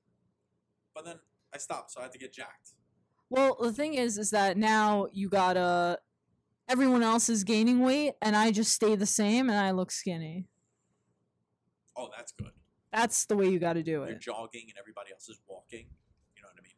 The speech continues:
Speaker 1: You're
Speaker 2: Mm-hmm.
Speaker 1: slowing down. No, I just, I really have such bad body dysmorphia.
Speaker 2: It's bad.
Speaker 1: It's bad.
Speaker 2: It's really bad.
Speaker 1: Like, I truly, and, like,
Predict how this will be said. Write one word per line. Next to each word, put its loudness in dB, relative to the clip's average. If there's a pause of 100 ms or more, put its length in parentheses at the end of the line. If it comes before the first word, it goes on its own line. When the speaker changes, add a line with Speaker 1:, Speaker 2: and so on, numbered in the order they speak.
Speaker 1:
You're 2
Speaker 2:
Mm-hmm. 2
Speaker 1:
slowing -10
down. -16 (2000)
No, -14
I -6
just, -12
I -12 (100)
really -12 (920)
have -14
such -10 (120)
bad -12
body -16
dysmorphia. -16 (260)
Speaker 2:
It's -6
bad. -4
Speaker 1:
It's -16
bad. -12
Speaker 2:
It's -2
really 0
bad. -8
Speaker 1:
Like, -6
I -8
truly, -12
and, -20
like, -20